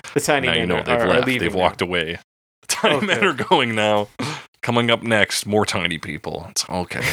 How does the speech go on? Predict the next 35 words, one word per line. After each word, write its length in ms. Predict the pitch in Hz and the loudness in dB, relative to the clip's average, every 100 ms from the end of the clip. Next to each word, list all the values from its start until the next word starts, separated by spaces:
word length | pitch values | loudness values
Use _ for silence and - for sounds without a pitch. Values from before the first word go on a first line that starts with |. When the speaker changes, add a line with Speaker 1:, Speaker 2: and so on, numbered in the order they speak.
| - | -4
Speaker 1:
<laughs> 220 | - - | -8 -10
Speaker 2:
Thank 300 | - 90 - | -8 -8 -6
you. 240 | 101 - 95 | -6 -8 -10
Speaker 1:
Why 100 | 139 | 2
are 100 | 147 | 2
they 100 | 127 | 4
all 120 | 120 | 2
so 160 | 120 127 | 2 -4
small? 480 | - 143 135 107 - - - - - - - - | 2 6 8 6 2 -8 -8 -8 -10 -12 -10 2
Um, 760 | 127 127 127 127 - 120 120 113 - - _ _ _ _ | 6 8 6 6 2 0 -2 -4 -4 -20 _ _ _ _
Speaker 2:
<laughs> 600 | _ _ _ _ _ _ 127 | _ _ _ _ _ _ -2
Speaker 1:
yeah, 400 | 147 151 110 - | 2 4 2 2
honestly, 640 | 143 156 156 185 185 185 - _ 202 - _ - | 2 2 0 2 2 0 -8 _ -18 -18 _ -10
great, 260 | - 143 139 - _ _ - | 2 2 2 -14 _ _ 0
great 420 | 156 185 175 - _ 117 | 4 6 4 -6 _ 2
visuals. 800 | 139 117 113 104 104 104 - - _ _ _ - | 2 4 0 -2 -4 -10 -14 -16 _ _ _ -4
Speaker 2:
Fuck 400 | - 175 190 143 | 2 2 2 0
yeah. 400 | 131 101 92 90 | 2 2 0 0
I 120 | - | 2
was 140 | 151 170 | 2 2
like, 80 | 156 | 0
Speaker 1:
Big 80 | |
Speaker 2:
"This 160 | 156 - | 2 2
Speaker 1:
fan. 100 | 127 139 139 | 2 2 2
Speaker 2:
Scanimate 200 | 131 117 | 2 2
is 120 | 104 | 0
gonna 160 | 113 110 | 0 2
look 240 | 110 110 | 0 0
like 160 | 113 - | -2 2
absolute 580 | 107 120 - 127 117 87 | 6 6 4 0 0 -2
trash." 600 | - 104 104 92 87 113 | 0 4 4 4 2 -2
And 100 | 107 | -4
then 100 | |
<laughs> 40 | |
I 40 | 107 | -4